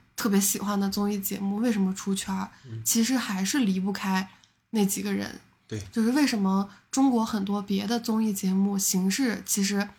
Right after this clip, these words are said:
Speaker 1: 照搬韩国的了，然后也有自己的一些创新，有的风景也很好看，
Speaker 2: 嗯。
Speaker 1: 然后但是所有出圈的节目，你会发现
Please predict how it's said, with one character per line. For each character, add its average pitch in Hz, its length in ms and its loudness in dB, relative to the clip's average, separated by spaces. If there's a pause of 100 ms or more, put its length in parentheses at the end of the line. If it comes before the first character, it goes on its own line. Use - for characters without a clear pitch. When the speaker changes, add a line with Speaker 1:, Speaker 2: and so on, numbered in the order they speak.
(340)
Speaker 1:
照 220 140 2
搬 196 180 4
韩 190 220 -2
国 185 220 2
的 190 80 0
了， 196 240 -2 (400)
然 196 140 2
后 202 240 4
也 196 160 4
有 208 520 -2
自 240 140 0
己 208 100 0
的 196 80 -4
一 196 60 2
些 202 140 0
创 202 280 0
新， 196 380 2 (280)
有 190 220 4
的 196 240 0
风 240 240 2
景 220 140 0
也 202 100 -4
很 190 160 0
好 202 220 -4
看， - 400 -6
Speaker 2:
嗯。 117 240 -12 (100)
Speaker 1:
然 196 120 0
后 196 40 6
但 226 220 2
是 226 340 0 (680)
所 - 260 2
有 277 180 4
出 202 180 -4
圈 208 220 0
的 208 80 0
节 196 220 -2
目， 196 260 2
你 202 100 0
会 208 140 -4
发 214 200 -2
现 226 280 -2